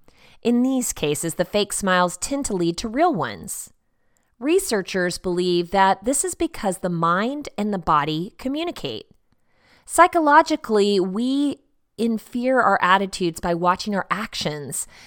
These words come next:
as an observer would. You can intensify an emotion by physically expressing it.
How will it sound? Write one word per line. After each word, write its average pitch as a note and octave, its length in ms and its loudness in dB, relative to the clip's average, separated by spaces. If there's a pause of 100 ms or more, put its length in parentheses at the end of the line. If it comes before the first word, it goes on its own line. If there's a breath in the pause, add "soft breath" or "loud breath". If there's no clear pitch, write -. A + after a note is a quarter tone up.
(180 loud breath)
as G#3 220 8
an G#3+ 40 2
observer F#3+ 480 0
would. B2+ 480 -10 (1080 soft breath)
You A#3+ 320 2
can D4+ 220 -4
intensify C4 800 2
an F3+ 140 -2
emotion G3 600 0
by E3+ 140 -2
physically A#3 760 -6
expressing - 680 -6
it. - 380 -16